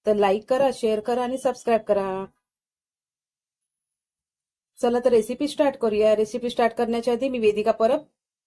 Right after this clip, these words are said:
सोलफुल कुकिंग चॅनल मध्ये तुम्हा सगळ्यांचे खूप खूप मनापासून स्वागत करते. हे बघा,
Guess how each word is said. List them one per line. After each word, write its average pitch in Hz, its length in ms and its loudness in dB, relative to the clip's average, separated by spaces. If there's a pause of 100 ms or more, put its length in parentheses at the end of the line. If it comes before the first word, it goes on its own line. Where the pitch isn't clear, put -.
सोलफुल 214 400 -2
कुकिंग 220 240 -2
चॅनल 214 240 0
मध्ये 180 200 -6
तुम्हा 220 160 -2
सगळ्यांचे 214 420 0
खूप 247 160 -10
खूप 269 160 -2
मनापासून 208 420 -2
स्वागत 302 340 -2
करते. 220 340 0 (1120)
हे 220 80 -4
बघा, 214 220 -2